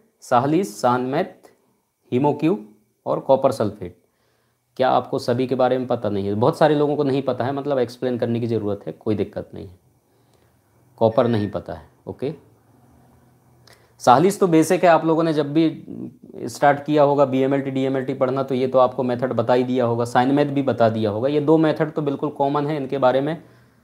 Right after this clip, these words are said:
पता होना ही चाहिए। ठीक है, अब मेरा सवाल ये है, पहला सवाल, अब हम सवाल पूछेंगे आपसे, आप आंसर करेंगे। ठीक है,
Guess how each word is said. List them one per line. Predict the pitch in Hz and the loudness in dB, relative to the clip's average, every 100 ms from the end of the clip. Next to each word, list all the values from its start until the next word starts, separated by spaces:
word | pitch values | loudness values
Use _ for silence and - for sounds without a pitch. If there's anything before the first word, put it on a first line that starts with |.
| _ _ 135 | _ _ 0
पता | 135 | 4
होना | 147 131 135 | 4 2 2
ही | 131 143 | 2 0
चाहिए। | 104 90 87 85 _ _ _ - | 0 -2 -6 -14 _ _ _ -6
ठीक | 180 | -2
है, | 175 - - _ _ _ _ | -2 -4 -14 _ _ _ _
अब | 175 | 4
मेरा | 185 190 190 | 6 4 4
सवाल | 190 160 151 160 | 4 4 6 4
ये | 156 151 | 4 2
है, | 147 | 0
पहला | 175 147 160 165 | 0 2 4 4
सवाल, | 165 147 160 175 - _ | 4 2 2 0 -12 _
अब | 143 | -2
हम | 143 175 | -2 -2
सवाल | - 143 165 | -2 2 2
पूछेंगे | 160 151 156 147 | 0 -4 -4 -2
आपसे, | 135 120 - 190 | 0 0 -4 -4
आप | 131 135 | -2 -2
आंसर | 127 120 117 | -4 -2 -4
करेंगे। | 95 92 92 | -4 -8 -10
ठीक | - 175 | -8 -6
है, | 151 | -6